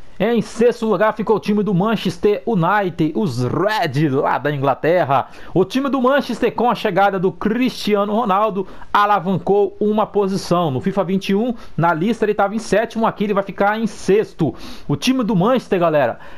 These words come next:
é um time que eu gostava muito de jogar. Na verdade, eu sempre gostei de jogar com ele, joga até hoje. É, vai ter muita gente modinha, né, que vai jogar com o Manchester só por causa do Cristiano Ronaldo, os Ronaldete, né, não tem jeito, igual os Messerete, que joga com o P S G,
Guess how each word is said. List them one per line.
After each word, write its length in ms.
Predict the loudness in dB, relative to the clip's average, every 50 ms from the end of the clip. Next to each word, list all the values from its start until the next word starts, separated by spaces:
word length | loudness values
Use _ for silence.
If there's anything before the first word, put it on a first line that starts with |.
| -12 -10 0 2
é 100 | 2 2
um 80 | 2
time 320 | 0 0 0 0 2 2 2
que 80 | 2
eu 100 | 0 0 0
gostava 580 | 2 2 2 0 0 0 0 2 2 2 2 0
muito 340 | 0 2 0 0 0 -2 -2
de 80 | -2
jogar. 480 | 0 0 0 2 2 2 2 0 -2 -6 -10 -4 -2
Na 140 | -2 0
verdade, 320 | 0 2 0 0 0 2 0
eu 120 | 0 0
sempre 400 | -2 -2 -2 -2 -2 0 -2 0
gostei 280 | 0 0 0 0 -2 -2
de 80 | 0
jogar 260 | -2 0 2 2 0 0
com 160 | 0 0 0
ele, 160 | 2 2 2
joga 220 | 2 0 0 0
até 200 | 0 -2 0 0
hoje. 400 | 2 2 4 4 2 0 -2 -8 -12 -12 -14 -14 -12 -12 -14 -10 -4 0
É, 220 | 0 2 2 2
vai 160 | 2 2 0
ter 160 | 2 -2 0
muita 380 | 0 2 0 0 2 0 0 0
gente 240 | 2 0 0 0 2
modinha, 480 | 2 2 2 0 0 0 0 2 2
né, 120 | 0 0 -2
que 300 | -2 -2 0 0 0 0
vai 240 | 2 2 2 2 2
jogar 240 | 0 0 -2 -2
com 140 | -2 0 0
o 20 | 0
Manchester 320 | 0 0 -2 -4 -6 -8
só 340 | -8 -8 -4 0 0 0 0
por 140 | 0 -4 -4
causa 320 | -2 0 0 0 0 0
do 80 | -2 0
Cristiano 420 | -2 -2 -4 -2 -2 -2 0 0
Ronaldo, 460 | 0 0 2 2 0 0 0 -2 -6 -8 -12 -16 -16 -12 -6 -2
os 340 | 0 0 2 2 0 0
Ronaldete, 800 | 0 0 0 0 0 0 0 0 0 0 0 0 -2 -4 -2 -2
né, 160 | 0 0 0 -2
não 140 | -2 -4
tem 220 | -2 -2 -2 -2 0
jeito, 440 | 0 2 2 2 0 0 -4 -6 -6 -6 -10 -12 -8 -6 -4
igual 400 | 0 2 2 2 2 2 0 0
os 160 | 0 0 0
Messerete, 640 | -2 -2 -2 0 0 0 0 2 0 0 -2 -6 -4
que 100 | -4 0
joga 280 | 0 0 0 -2 -2
com 140 | -4 -4 -4
o 40 | 0
P 120 | 0 0
S 260 | 0 0 0 -2 -2
G, 300 | 0 2 2 0 0 -2